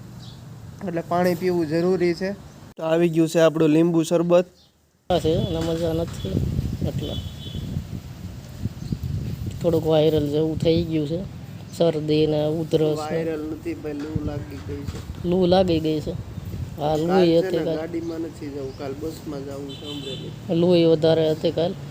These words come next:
Speaker 1: કાલ અમરેલી જઈએ ને તે બસમાં જવું.
Speaker 2: હા, કાલ બસમાં જવું.
Speaker 1: કારણ કે
Speaker 2: તો હવે કેમ છે?
Speaker 1: ચક્કર આવે છે.
Speaker 2: હમ.
Speaker 1: લગભગ તો વાંધો નહીં આવે, રિકવર થઈ જાહે, પણ જો ન થાય ને તો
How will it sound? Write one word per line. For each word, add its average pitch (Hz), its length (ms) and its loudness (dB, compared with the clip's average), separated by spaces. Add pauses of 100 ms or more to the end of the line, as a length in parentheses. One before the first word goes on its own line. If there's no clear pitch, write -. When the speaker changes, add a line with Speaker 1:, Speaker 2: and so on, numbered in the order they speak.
(480)
Speaker 1:
કાલ 165 220 -4
અમરેલી 180 400 -2
જઈએ 196 260 -2
ને - 20 0
તે 175 180 -6
બસમાં 165 520 -6
જવું. 151 200 -4
Speaker 2:
હા, 156 200 4
કાલ 165 220 0
બસમાં 165 440 0
જવું. 156 200 -8 (2000)
Speaker 1:
કારણ 147 180 -12
કે - 240 2
Speaker 2:
તો 185 120 4
હવે 185 180 10
કેમ 226 280 6
છે? 160 180 -2 (520)
Speaker 1:
ચક્કર 175 340 -10
આવે 156 260 -8
છે. 147 460 -12
Speaker 2:
હમ. 160 400 0 (1040)
Speaker 1:
લગભગ 165 460 -2
તો 170 160 2
વાંધો 170 320 2
નહીં 185 300 4
આવે, 160 160 2
રિકવર 156 500 -2
થઈ 165 260 -2
જાહે, 160 400 0
પણ 147 320 -4
જો 151 220 -2
ન 165 240 0
થાય 180 260 0
ને 165 160 0
તો 143 540 0